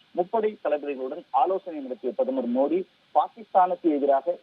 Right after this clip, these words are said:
எந்த நேரத்தில் எந்த இலக்கு மீது தாக்குதல் நடத்துவது என்பது குறித்து முடிவு செய்ய முப்படைகளுக்கு முழு அதிகாரமும் முழு சுதந்திரமும் இருப்பதாக கூறினார். இதனால் பாகிஸ்தான் மீது இந்தியா எந்த நேரத்திலும் தாக்குதல் நடத்தும் என்ற எதிர்பார்ப்பு இருந்தது.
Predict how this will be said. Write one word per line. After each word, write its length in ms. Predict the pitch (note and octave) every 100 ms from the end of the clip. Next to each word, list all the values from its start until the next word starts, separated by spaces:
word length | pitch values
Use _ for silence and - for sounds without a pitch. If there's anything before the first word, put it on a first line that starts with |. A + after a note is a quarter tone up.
| C3
எந்த 240 | C#3 F3 F#3+
நேரத்தில் 480 | D#3 C#3+ A#3+ F3 -
எந்த 260 | C4+ D#4
இலக்கு 320 | D#4+ C#4+ C#4 C#3
மீது 220 | C3+ C#3
தாக்குதல் 360 | C3+ C3+ - C3
நடத்துவது 560 | B2 A#2+ - B2 B2+
என்பது 340 | B2 B2 A#2+ A#2+
குறித்து 280 | A#2+ A#2 A#2+
முடிவு 280 | B2 C#3+ -
செய்ய 260 | B2+ A3 G3 _ _ -
முப்படைகளுக்கு 720 | E3+ A3+ G#3+ F3+ D3 - G3
முழு 380 | - D#3+ G#3 F3+
அதிகாரமும் 580 | C4+ D4 C#4 F#3+ C4+ G#3 _
முழு 280 | C#4+ F#4 F#4+
சுதந்திரமும் 500 | D4 D4+ - - C3+
இருப்பதாக 500 | B2 G#2+ A#2 A#2 A2+ A2
கூறினார். 380 | A#2 A2 A#2+ E3 _ _ _
இதனால் 340 | D3+ E3+ G#3 G#3
பாகிஸ்தான் 600 | - F#3 G#3+ - F#3+ E3
மீது 180 | D#3 F#3
இந்தியா 340 | D3+ D#3 F3
எந்த 320 | E3 C3+ D#3+
நேரத்திலும் 460 | F3+ D#3+ - - F3+
தாக்குதல் 340 | - - D3+
நடத்தும் 480 | B2+ A#2+ - - D3
என்ற 160 | B2 A#2+
எதிர்பார்ப்பு 560 | A#2 C3 - A2+ -
இருந்தது. 460 | - - A2+ G#2+ F3